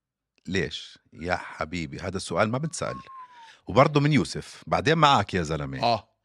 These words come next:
Speaker 2: خناقة.
Speaker 1: آه، خناقة، وكنا صغار بالأردن، كسرنا مطعم. <laughs> بس هذا راح أحكي، وانحبسنا. <laughs> طيب.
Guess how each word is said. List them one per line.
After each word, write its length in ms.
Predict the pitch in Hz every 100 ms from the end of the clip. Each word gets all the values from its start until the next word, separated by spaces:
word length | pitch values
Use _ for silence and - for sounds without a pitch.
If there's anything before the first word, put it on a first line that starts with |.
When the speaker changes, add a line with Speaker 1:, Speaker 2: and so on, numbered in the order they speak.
| _ _ _
Speaker 2:
خناقة. 520 | - - 127 113 92 - _ _ _ _ _ _ _ _ _
Speaker 1:
آه، 360 | - 113 117 104
خناقة، 680 | - 123 120 107 104 143
وكنا 340 | 127 - 123 117
صغار 680 | 98 107 120 123 156 - - _ _ _
بالأردن، 760 | 92 104 117 117 104 123 151 147 - _ _ _ _ _ _ 156 _ _ _ _ _ _ _ _ -
كسرنا 420 | 107 - 117 113
مطعم. 420 | 104 - 73 78 - 85 - -
<laughs> 320 | - - -
بس 280 | 208 - -
هذا 160 | 160
راح 220 | 165 -
أحكي، 380 | - - - - -
وانحبسنا. 680 | - 107 101 98 - - - _ - _ _ - - -
<laughs> 640 | - - - - - -
طيب. 220 | 113 90